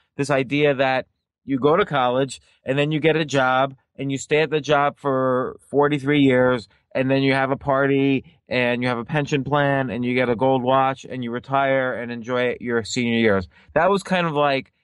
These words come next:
the American mythology that we all believed in. And the reality is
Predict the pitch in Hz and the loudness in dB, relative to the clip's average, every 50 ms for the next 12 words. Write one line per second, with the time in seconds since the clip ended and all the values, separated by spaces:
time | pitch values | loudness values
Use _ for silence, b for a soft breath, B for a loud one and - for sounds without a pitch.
0 | _ _ _ _ - 120 139 139 135 135 135 139 - - 139 139 135 135 147 147 | _ _ _ _ -6 -2 -2 0 2 2 0 0 -2 0 0 0 2 2 2 2
1 | 143 147 147 143 - 147 143 139 135 131 135 127 - 135 123 123 131 131 135 127 | 2 2 0 0 -2 -2 -2 -2 -2 -4 -4 -4 -2 -2 0 0 0 0 -2 -4
2 | 107 127 131 123 117 113 113 120 117 120 127 131 127 104 120 120 120 123 123 127 | -4 -4 -4 -2 -2 -2 -2 -2 0 2 2 2 2 0 -4 -6 -4 -4 -4 -4
3 | 120 101 95 110 101 98 92 87 b b b b b b - 123 143 139 139 139 | -4 -4 -2 -2 -2 0 -2 -4 b b b b b b -4 -2 0 0 0 0
4 | 139 139 139 131 131 - - 151 156 165 170 180 202 208 202 196 190 175 175 175 | 0 -2 -2 -4 -8 -12 -10 -8 -4 -2 0 2 2 4 4 2 2 0 0 0
5 | 170 156 143 135 131 120 107 - | 2 2 2 2 0 -2 -6 -10